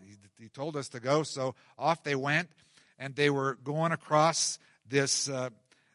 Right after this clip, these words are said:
this lake, and, uh, you know, they met, they met Jesus. Now, Jesus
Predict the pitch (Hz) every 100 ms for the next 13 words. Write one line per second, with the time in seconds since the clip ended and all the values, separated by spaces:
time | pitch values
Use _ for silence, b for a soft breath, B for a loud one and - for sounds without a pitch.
0 | _ 135 127 120 139 165 180 - b b
1 | b - 135 135 135 135 127 - _ _
2 | 143 139 123 131 135 147 139 - 143 147
3 | 147 120 147 175 139 120 110 - - B
4 | B B 135 147 151 - 143 - _ -
5 | - 117 202 202 175